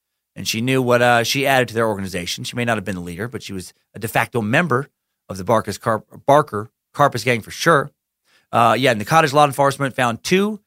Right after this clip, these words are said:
nineteen twenty-one Tommy guns with serial numbers filed off, a fully loaded fifty cartridge drum for the Tommy gun. They found another empty fifty cartridge drum,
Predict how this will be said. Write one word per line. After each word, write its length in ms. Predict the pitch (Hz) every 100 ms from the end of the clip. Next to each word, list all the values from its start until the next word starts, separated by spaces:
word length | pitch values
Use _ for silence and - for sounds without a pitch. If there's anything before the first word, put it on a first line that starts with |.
| _ -
nineteen 320 | 156 156 151
twenty-one 440 | 151 156 139 127
Tommy 280 | 120 139 147
guns 360 | 147 143 143 - _ _
with 120 | 117 -
serial 300 | - 151 147
numbers 280 | 143 131
filed 220 | - 92 107
off, 320 | 139 135 - _ _ _ -
a 40 |
fully 260 | - 165 147
loaded 260 | 147 135
fifty 260 | - 143 127
cartridge 440 | - 127 104 82
drum 420 | - 139 147 147 -
for 60 | 135
the 80 | 135
Tommy 260 | 143 147
gun. 280 | 139 147 139 _ _ _ _
They 100 | 110
found 420 | 110 139 135 135 -
another 440 | 107 139 143 139 -
empty 460 | 156 147 120 123 -
fifty 240 | - 131 120
cartridge 380 | 123 113 107 95
drum, 320 | 107 113